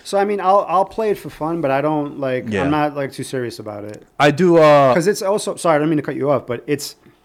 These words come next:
Speaker 1: it's a completely different game.
Speaker 2: It is.
Speaker 1: And people, like, kinda treat it the same. But it's not. It's a completely different game.
Speaker 2: Yeah. You have to throw that wide receiver three and
Speaker 1: Yeah,
Speaker 2: captain.
Speaker 1: yeah.
Speaker 2: Hope he can
Speaker 1: Even,
Speaker 2: score.
Speaker 1: like, sometimes, like,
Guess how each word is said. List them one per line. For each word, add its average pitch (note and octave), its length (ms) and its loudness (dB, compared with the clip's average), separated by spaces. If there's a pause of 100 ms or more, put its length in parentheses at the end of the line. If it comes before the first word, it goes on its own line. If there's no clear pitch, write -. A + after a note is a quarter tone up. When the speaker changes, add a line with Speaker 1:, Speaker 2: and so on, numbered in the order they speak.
(220)
Speaker 1:
it's E3 180 -2
a G3+ 40 -2
completely F#3+ 500 -4
different B2 380 -4
game. A2 400 -6
Speaker 2:
It B2+ 100 2
is. A2+ 460 -2
Speaker 1:
And C#3+ 160 -2
people, F3 300 -2
like, D3 300 -2
kinda D3+ 200 -4
treat D#3 240 -4
it A#2 80 -10
the A2+ 80 -12
same. G2+ 500 -10 (380)
But C#3+ 120 -2
it's B2 120 -2
not. D3+ 220 -2
It's A#2 140 -12
a C3 40 -8
completely C#3+ 440 -6
different A2+ 280 -6
game. A2 300 -8
Speaker 2:
Yeah. F2+ 280 -8 (140)
You B2 160 -4
have B2+ 200 0
to C3+ 100 -2
throw A#2+ 240 -2
that A2 220 0
wide A2 200 0
receiver A2+ 380 -6
three A2 480 -6
and A2 180 -6
Speaker 1:
Yeah, - 20 -10 (160)
Speaker 2:
captain. E3+ 240 0
Speaker 1:
yeah. C3+ 340 -4
Speaker 2:
Hope - 240 -8
he A#2+ 40 -6
can E3 120 0
Speaker 1:
Even, A#3 160 0
Speaker 2:
score. A3+ 80 0
Speaker 1:
like, G#3+ 120 0
sometimes, G3 600 -4
like, D#3 360 -6